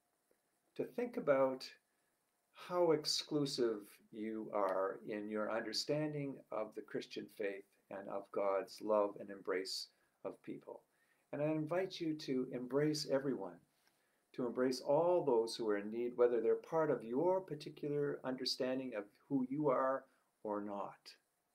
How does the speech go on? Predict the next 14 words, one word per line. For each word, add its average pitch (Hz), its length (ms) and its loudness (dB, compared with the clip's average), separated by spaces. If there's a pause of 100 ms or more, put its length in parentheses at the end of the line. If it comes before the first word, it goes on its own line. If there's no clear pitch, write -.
(1120)
Draw 139 280 6
the 151 60 0
circle 151 380 2
wide, 110 640 2 (320)
expand 147 600 -2
the 147 60 -4
boundaries, 120 680 -4
color 170 380 0
outside 156 460 -2
the 135 80 -4
lines, 131 680 -12
all 127 220 -2
these - 280 -10
things. - 440 -20